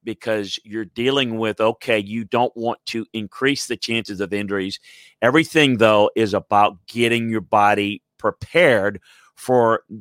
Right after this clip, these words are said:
when you are starting. So, like, in the S E C, they're not there yet 'cause they've got two or three weeks. But if you're talking about Oklahoma, well, Oklahoma State, you mentioned, is now backed up with, with Tulsa. But Georgia Tech, Florida State, for example, I'm looking at teams that are playing this week,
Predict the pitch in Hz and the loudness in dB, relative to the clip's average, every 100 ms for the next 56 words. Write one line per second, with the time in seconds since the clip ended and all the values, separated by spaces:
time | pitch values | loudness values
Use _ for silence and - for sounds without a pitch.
0 | _ 117 101 120 120 117 - 139 135 - | _ -14 -6 -4 -4 -6 0 2 4 2
1 | 104 90 87 110 113 - 113 123 151 151 | -2 -2 -4 -2 -2 0 -2 2 2 2
2 | 151 135 - 160 117 110 135 170 110 139 | 0 0 2 2 2 0 2 2 2 2
3 | 180 113 95 - _ _ _ _ - 120 | 2 0 -2 -2 _ _ _ _ -4 0
4 | 123 101 131 147 - 135 120 107 110 104 | 0 2 2 2 -2 -6 -6 -4 -4 0
5 | 139 - - _ 160 160 87 - _ _ | 0 0 -12 _ 4 4 4 -6 _ _
6 | _ 123 120 120 120 131 151 156 143 123 | _ -6 -6 -6 -2 2 2 4 4 4
7 | 113 104 107 104 107 90 87 - 101 107 | 2 -4 -2 -4 -6 -8 -12 -10 -10 -8
8 | 101 95 90 101 95 95 92 90 - 90 | -8 -8 -8 -6 -6 -6 -8 -8 -8 -8
9 | 90 85 - 92 95 90 - - 92 98 | -10 -12 -12 -6 -4 -4 -8 -6 -2 -2
10 | - 104 92 - 92 - 98 - 101 - | 0 2 2 -2 -6 -6 -8 0 0 0
11 | 92 98 _ - _ - 127 117 107 131 | -6 -6 _ -20 _ 0 4 4 0 -4
12 | 117 - 117 110 104 113 110 - 107 92 | -4 0 2 2 -2 -2 -2 -4 -8 -4
13 | 104 104 107 113 110 107 98 120 110 101 | -6 -2 -2 -2 -6 -4 -4 -4 -2 0
14 | 98 - 147 147 107 - 101 90 | -2 -2 -2 -2 -2 -2 -2 -2